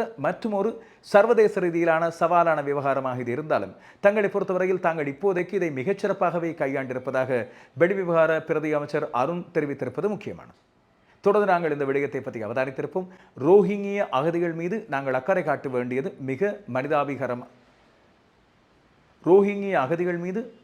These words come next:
மனிதாபிமான அடிப்படையில் நாங்கள் அக்கறையும் அன்பும் காட்ட வேண்டியது அவசியமான ஒன்று. எங்களது உறவுகள் பல பேர் நாட்டை விட்டு வெளியேறி பல்வேறு நாடுகளிலும் அடைக்கலம் கோரிய வேளையில் அந்த நாடுகள் கைவிரிக்காமல்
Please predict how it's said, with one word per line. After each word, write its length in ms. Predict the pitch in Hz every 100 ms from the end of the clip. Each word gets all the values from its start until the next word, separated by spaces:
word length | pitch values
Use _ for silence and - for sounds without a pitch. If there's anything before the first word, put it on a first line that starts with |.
| 127
மனிதாபிமான 580 | 151 214 220 202 185 170 151
அடிப்படையில் 420 | 147 160 196 180
நாங்கள் 260 | 156 156 143
அக்கறையும் 440 | 135 202 196 196 -
அன்பும் 360 | 151 170 165 151
காட்ட 180 | 139
வேண்டியது 340 | 135 131 143 180
அவசியமான 480 | 151 147 127 117 110 90
ஒன்று. 180 | 82 _ _ _ _ _ _ _ -
எங்களது 460 | 139 196 226 226 214 170
உறவுகள் 440 | 185 180 175 165
பல 120 | 156 156
பேர் 220 | 165 175 - 135
நாட்டை 380 | 143 180 190 185
விட்டு 240 | 175 180
வெளியேறி 460 | 147 151 160 165 180 196
பல்வேறு 340 | 160 160 165 156
நாடுகளிலும் 500 | 151 156 160 160 139
அடைக்கலம் 360 | 151 160 160 151
கோரிய 200 | 143 135
வேளையில் 320 | 123 127 180 -
அந்த 180 | 131 131
நாடுகள் 400 | 156 175 151 143
கைவிரிக்காமல் 680 | 143 190 175 151 151 139